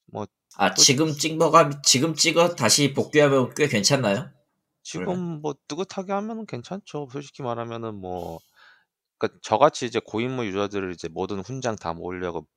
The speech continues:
Speaker 1: 눈에 불을 켜고 하는 사람들은 솔직히 그냥 계정을 사-, 사서 하시는 게 낫겠지만은, 그냥 천천하게 스토리 보신다고 하면은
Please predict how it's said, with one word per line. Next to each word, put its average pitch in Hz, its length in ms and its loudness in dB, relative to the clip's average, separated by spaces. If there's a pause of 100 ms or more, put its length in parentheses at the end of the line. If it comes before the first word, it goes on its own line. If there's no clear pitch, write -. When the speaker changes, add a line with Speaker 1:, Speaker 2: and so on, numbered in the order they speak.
Speaker 1:
눈에 90 220 -6 (200)
불을 98 240 -12
켜고 98 240 -4
하는 104 160 -4
사람들은 110 600 -6
솔직히 82 640 -10 (840)
그냥 92 340 -12
계정을 92 540 -8
사-, - 160 -16 (220)
사서 120 420 -10
하시는 123 320 -10
게 107 60 -12
낫겠지만은, 85 720 -12
그냥 85 220 -12
천천하게 147 680 -6
스토리 147 340 -10
보신다고 110 600 -8
하면은 107 640 -8